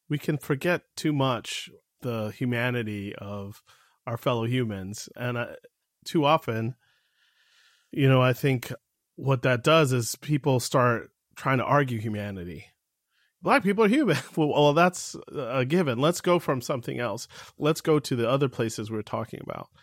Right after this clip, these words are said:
and talk about the richness of that imagination rather than the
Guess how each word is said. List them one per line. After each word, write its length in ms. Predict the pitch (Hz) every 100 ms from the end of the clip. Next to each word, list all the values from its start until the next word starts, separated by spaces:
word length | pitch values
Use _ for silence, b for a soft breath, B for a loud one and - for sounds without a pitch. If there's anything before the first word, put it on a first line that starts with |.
| b b b b
and 160 | 117 113
talk 140 | 143
about 180 | 123 113
the 80 | 113
richness 760 | 107 151 - - 107 127 - -
of 360 | - 110 107 113 -
that 200 | 104 104
imagination 1040 | 104 110 110 110 104 110 117 - 107 127 - _ _ _
rather 320 | 127 117 117 104
than 340 | 107 107 104
the 380 | 104 104 104